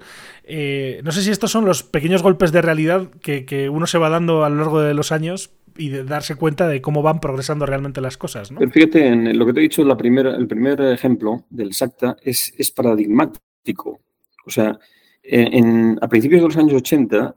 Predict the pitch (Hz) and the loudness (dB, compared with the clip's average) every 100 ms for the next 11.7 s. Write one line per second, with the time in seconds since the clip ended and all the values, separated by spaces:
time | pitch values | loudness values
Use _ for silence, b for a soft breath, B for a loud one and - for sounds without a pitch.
0 | - 113 107 127 139 123 120 131 123 110 | -4 -4 -2 -2 0 2 2 2 0 0
1 | 113 117 95 - - _ 113 107 92 101 | 0 0 -2 -4 -12 _ -8 -6 -4 -4
2 | 107 104 110 107 104 107 127 107 101 - | -2 0 0 0 -2 0 2 2 -2 -6
3 | 98 101 113 - - 123 117 117 107 104 | -8 -4 -4 -2 0 2 4 4 2 2
4 | 101 104 107 123 107 92 _ b b b | 0 0 -2 0 0 -4 _ b b b
5 | b - 117 107 104 104 107 - - 135 | b -2 4 6 6 6 2 -2 2 4
6 | 139 139 120 120 110 143 131 127 131 - | 4 4 2 2 0 2 2 2 2 -2
7 | - 123 120 123 - - 117 107 104 107 | -2 0 0 0 -4 0 2 2 0 -2
8 | 104 - 123 127 117 104 98 107 95 90 | -4 -2 -2 -2 0 -2 -2 -2 -2 -4
9 | - _ _ _ _ _ _ - 120 127 | -8 _ _ _ _ _ _ 4 4 6
10 | 127 127 165 170 156 - 175 - - 120 | 6 6 6 6 4 0 -2 0 2 2
11 | 135 127 120 110 110 - 156 | 2 2 0 0 0 -2 -4